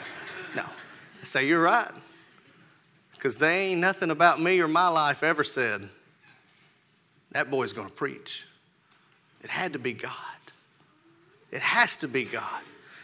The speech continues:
And so for these priests, they were forced to look at these leprous men and say,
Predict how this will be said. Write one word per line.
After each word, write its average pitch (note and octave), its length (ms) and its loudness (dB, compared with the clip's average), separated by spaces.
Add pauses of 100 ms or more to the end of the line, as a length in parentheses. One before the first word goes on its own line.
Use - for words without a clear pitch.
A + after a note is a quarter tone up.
(100)
And - 80 -6
so G3 120 6
for F#3+ 180 6
these G#3+ 200 4
priests, - 400 0
they A3 160 8
were F3+ 120 6
forced - 580 2 (260)
to - 80 4
look G#3+ 260 10
at G#3 120 0
these G#3 200 4
leprous G3 420 6
men E3 320 2
and B2+ 120 -4
say, C3 440 4